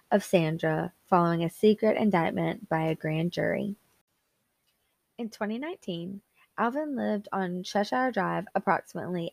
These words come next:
eight miles away from where Sandra's body was found in nineteen eighty. When detectives arrived with a warrant to arrest Allen, he slammed the door in their faces and refused to come out.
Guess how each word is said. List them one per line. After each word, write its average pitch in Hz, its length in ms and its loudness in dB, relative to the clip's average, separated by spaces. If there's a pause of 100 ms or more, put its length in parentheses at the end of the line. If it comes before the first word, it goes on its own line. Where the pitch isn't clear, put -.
eight 220 200 0
miles 262 300 0
away 190 360 2
from 175 200 -2
where 170 140 -4
Sandra's 196 400 -2
body 175 280 0
was 202 200 -4
found 165 380 -4 (500)
in 175 240 2
nineteen 180 540 -2
eighty. - 420 -8 (540)
When 220 140 4
detectives 220 460 2
arrived 208 480 4
with 190 140 0
a 175 80 4
warrant 170 420 -2
to 214 100 2
arrest 185 440 2
Allen, 156 420 -2 (100)
he 202 160 0
slammed 185 380 -2
the 233 120 0
door 226 200 2
in 233 60 0
their 262 160 -2
faces 180 500 0
and 175 140 -6
refused 170 440 -4
to 175 60 -4
come 170 220 -2
out. - 220 -2